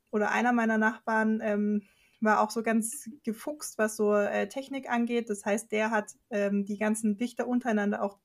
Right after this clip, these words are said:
zusammengeschaltet. Ähm, das heißt, die haben dann auch nach Musik, äh, geleuchtet und unterschiedlich dann,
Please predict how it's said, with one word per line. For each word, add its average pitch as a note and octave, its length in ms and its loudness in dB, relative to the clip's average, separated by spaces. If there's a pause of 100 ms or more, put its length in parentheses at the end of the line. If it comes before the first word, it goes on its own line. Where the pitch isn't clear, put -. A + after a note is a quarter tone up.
(140)
zusammengeschaltet. G3+ 1040 0 (720)
Ähm, G3 240 4
das G3+ 180 -2
heißt, G#3 240 2
die G#3 120 -6
haben A3 420 2
dann G#3+ 180 4
auch A3 280 2
nach G#3+ 260 4
Musik, A#3+ 600 0
äh, G#3+ 440 2 (300)
geleuchtet C4+ 640 0
und A3 120 0
unterschiedlich A#3+ 680 -2
dann, A3 440 2